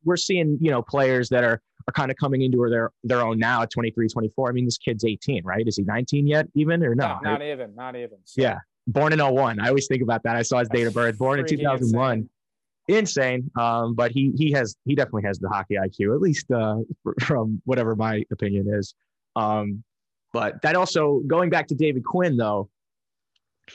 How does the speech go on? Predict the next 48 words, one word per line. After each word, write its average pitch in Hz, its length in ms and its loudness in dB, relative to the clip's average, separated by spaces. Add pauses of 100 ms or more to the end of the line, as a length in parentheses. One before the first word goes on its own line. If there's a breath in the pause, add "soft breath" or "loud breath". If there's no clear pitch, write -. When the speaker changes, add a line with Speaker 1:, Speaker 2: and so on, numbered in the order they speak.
(260 loud breath)
Speaker 1:
yeah, 208 300 2
I 208 120 2
don't, 262 180 2
I 240 100 2
don't 294 180 2
know. 127 280 2
The, 156 400 -2
the 185 80 2
thing 277 220 0
that 320 100 0
kinda 233 220 0
drives 170 280 0
me 151 80 2
nuts 131 240 0
about 107 220 -2
Quinn, - 500 -6 (840)
it, 143 240 2
it, 131 220 -4
well, 170 260 0
there's, 214 220 2 (160)
there's 175 220 2
some 185 140 2
line 165 280 2
shuffling, 147 720 0 (280)
Speaker 2:
Yeah, 240 240 -2
Speaker 1:
of - 40 -6
Speaker 2:
that's 127 180 -2
a - 20 -8
big, 143 60 2
Speaker 1:
course. 135 260 2
Speaker 2:
that's - 140 -10
a 175 40 -12
big 143 200 -6
issue. 120 300 -12 (220)
Speaker 1:
That's 208 180 2
Speaker 2:
It's 294 100 -2
Speaker 1:
the 294 80 -6
Speaker 2:
in-game 208 200 2
Speaker 1:
big 196 60 4
one. 196 80 2 (140)
Speaker 2:
management. - 220 -10 (100)
Speaker 1:
And 180 100 -2
Speaker 2:
Yeah. 180 40 -4
Speaker 1:
people 233 300 2
have 214 120 2
been 175 140 2
saying 135 400 0
that, 117 300 0